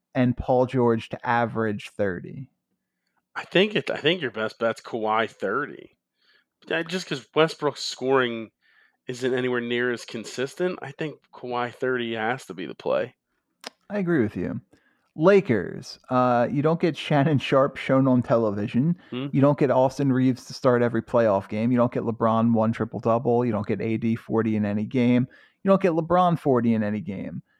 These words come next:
Speaker 1: So we get LeBron one plus fourth quarter block, LeBron to average thirty, LeBron two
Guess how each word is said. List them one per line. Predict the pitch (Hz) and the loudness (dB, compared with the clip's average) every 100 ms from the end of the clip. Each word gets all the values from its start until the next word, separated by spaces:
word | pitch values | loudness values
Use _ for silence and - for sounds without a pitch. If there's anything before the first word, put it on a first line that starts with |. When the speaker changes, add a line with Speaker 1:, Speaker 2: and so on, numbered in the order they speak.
| _ _ | _ _
Speaker 1:
So | - 202 101 - - _ _ _ _ _ - | 4 4 4 -4 -18 _ _ _ _ _ -2
we | 147 | 2
get | 143 135 123 - _ - | 4 4 4 0 _ -4
LeBron | 135 139 151 160 175 170 165 - - | -2 2 4 4 4 4 2 -4 -4
one | 127 156 208 | 2 4 4
plus | 226 - 165 147 165 - - - _ | 2 2 2 4 0 -6 -20 -20 _
fourth | - 151 151 - | 0 2 0 -2
quarter | 151 156 156 | 0 0 2
block, | 127 101 117 - - - _ _ _ - | 2 2 0 -6 -16 -20 _ _ _ -6
LeBron | 139 135 135 135 | 2 4 6 4
to | |
average | 120 123 135 143 - | 2 2 0 -4 -2
thirty, | 135 120 113 113 135 - _ _ _ _ - | 0 2 2 0 -2 -6 _ _ _ _ -6
LeBron | 123 131 143 143 135 - | -2 2 4 4 2 -4
two | - 185 190 208 214 | -2 2 4 2 0